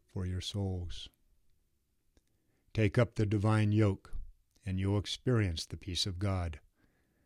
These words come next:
which passes all other types of understanding." Death of John the Baptist. Herod Antipas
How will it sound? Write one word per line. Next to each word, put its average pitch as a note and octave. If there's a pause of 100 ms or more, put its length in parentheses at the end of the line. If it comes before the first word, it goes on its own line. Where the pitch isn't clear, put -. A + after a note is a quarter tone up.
(140)
which F2
passes G2 (280)
all F#2
other F#2+
types F#2+ (180)
of F2
understanding." F2 (4000)
Death A#2 (300)
of G2+
John G2+
the G2
Baptist. F#2+ (2500)
Herod C#3
Antipas C#3+